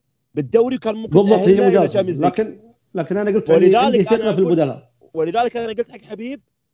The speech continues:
Speaker 1: قلت له: "ترى المباراتين بنفس الأهمية." لأن أي نقطة حاليا بتفيدك ل-، لسبب، لسبب. لاحظوا التقارب النقطي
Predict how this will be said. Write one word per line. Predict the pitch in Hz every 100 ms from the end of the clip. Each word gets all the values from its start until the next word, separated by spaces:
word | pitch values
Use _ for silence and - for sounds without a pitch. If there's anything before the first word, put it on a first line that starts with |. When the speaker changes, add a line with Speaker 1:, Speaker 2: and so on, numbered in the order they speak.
| _ _ 185
Speaker 1:
قلت | 220
له: | 196
"ترى | 165 202 220
المباراتين | 202 190 190 196 190 240 294 277
بنفس | 254 294 -
الأهمية." | 247 233 262 311 240 - _ _ _ _ _ _ _
لأن | - - 254 262
أي | - 339
نقطة | 311 - -
حاليا | 233 240 277
بتفيدك | 247 233 285 254 175 _ 185
ل-، | 214 185 214
لسبب، | 185 262 190 -
لسبب. | 151 226 190 - _ _ _ _ -
لاحظوا | 165 247 226
التقارب | 233 277 - 262 269 202
النقطي | 214 247 254 254 269 240